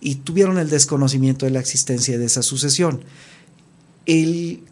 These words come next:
toda persona que se sienta con derechos a s-, a heredar tiene un término a través de una acción autónoma a la sucesión y se llama petición de herencia. La petición de herencia prescribe a los diez años, o sea,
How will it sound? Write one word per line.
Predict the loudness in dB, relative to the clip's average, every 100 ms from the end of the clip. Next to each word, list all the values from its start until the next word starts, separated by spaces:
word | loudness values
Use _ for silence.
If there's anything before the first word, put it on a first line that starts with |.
| -14
toda | -4 -2 -2
persona | -2 -4
que | 0
se | 0
sienta | 0 -2 -4 -6
con | -2 -2
derechos | 0 -2 -2 -4 -4 -6 -12
a | -4
s-, | 2 4 2 -2
a | -10 -8 -4
heredar | -2 0 0 0 -4 -20 -20 -20 -20 -20 _
tiene | 0 2 0
un | 0
término | -2 2 0 0 -6
a | -4
través | 0 0
de | 0
una | 0 0
acción | 0 0 2
autónoma | 0 0 0 2 2 -2
a | -10 -8
la | -6 -6
sucesión | -6 -4 -2 0 -2 -6 -16 -20 -18 -4
y | 0
se | 0
llama | 0 -2
petición | -6 -4 -4 -2 -2
de | -4
herencia. | -6 -8 -10 -16 _ -20 -20 -20 _ -6
La | -4 -2
petición | -2 -2 -2 0
de |
herencia | -2 0 0 0 -2 -4
prescribe | -8 -4 -2 0
a |
los | -2
diez | 0 0 0
años, | 0 -2 -4 -10 -16 -20
o |
sea, | -12 -10 -12